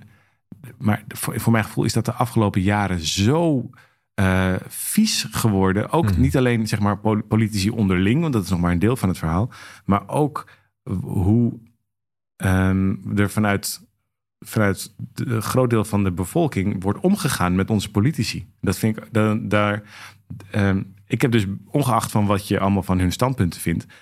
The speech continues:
Speaker 1: heb ik wel bewondering voor dat er mensen zijn die allemaal vanwege hun netwerk, intelligentie, achtergrond, allemaal op andere plekken meer zouden kunnen verdienen. Eh,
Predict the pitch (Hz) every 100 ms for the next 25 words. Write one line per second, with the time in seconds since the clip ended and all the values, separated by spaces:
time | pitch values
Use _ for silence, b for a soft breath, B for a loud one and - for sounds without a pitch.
0 | _ 104 101 113 120 101 98 139 113 87
1 | 95 - 104 98 95 95 90 87 92 92
2 | 92 87 92 92 B B B B - 117
3 | 135 107 95 - 101 95 90 92 95 -
4 | 92 95 92 92 92 90 90 98 98 92
5 | 95 90 95 101 - - 92 90 - 107
6 | 117 104 92 95 104 95 85 90 87 90
7 | 101 104 107 107 95 90 87 92 110 202
8 | - _ _ _ _ _ _ 101 95